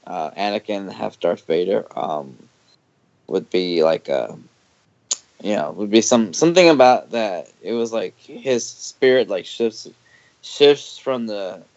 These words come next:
um, light side to the dark side in that movie. It would have been like that, but that was, like, way in, like, in the beginning of the, you know, of the, uh,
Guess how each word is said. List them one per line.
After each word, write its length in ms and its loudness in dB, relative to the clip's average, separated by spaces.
um, 440 -6
light 360 -2
side 440 -6
to 80 -16
the 120 -6
dark 360 -4
side 280 -8
in 120 -10
that 220 -10
movie. 300 -8
It 80 -2
would 120 6
have 60 2
been 140 6
like 240 -2
that, 300 -2
but 200 6
that 140 8
was, 140 8
like, 200 0
way 240 -2
in, 80 -8
like, 180 -8
in 140 -14
the 80 -8
beginning 520 -4
of 200 -6
the, 280 -4
you 140 -20
know, 220 -12
of 240 -6
the, 260 -8
uh, 160 -8